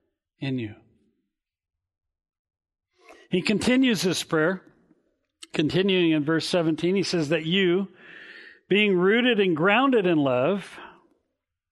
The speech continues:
may be able to comprehend with all the saints what is the width and length and depth and height, and know the love of Christ which passes knowledge,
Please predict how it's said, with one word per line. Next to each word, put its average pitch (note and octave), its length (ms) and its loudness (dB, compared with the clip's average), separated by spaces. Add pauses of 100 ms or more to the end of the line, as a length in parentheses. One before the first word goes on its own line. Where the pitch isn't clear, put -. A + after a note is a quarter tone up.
(360)
may E3+ 200 2
be F3 240 2
able F3+ 280 0
to D3+ 520 0 (500)
comprehend F#3+ 840 0
with D#3 180 0
all F#3+ 280 2
the F#3 140 -2
saints - 760 -4 (180)
what E3+ 160 0
is E3+ 220 -2
the D3 120 -2
width E3 340 0 (520)
and C3 140 -2
length F#3 440 -2
and B2 240 -4
depth F3 360 -2
and B2 140 -6
height, E3+ 380 -4 (800)
and C#3 200 0
know F3+ 600 0
the D3 100 -2
love F3 360 2
of F#3+ 200 -4
Christ D3 580 -4
which C#3+ 300 -6
passes D3 600 -2
knowledge, D3+ 760 -2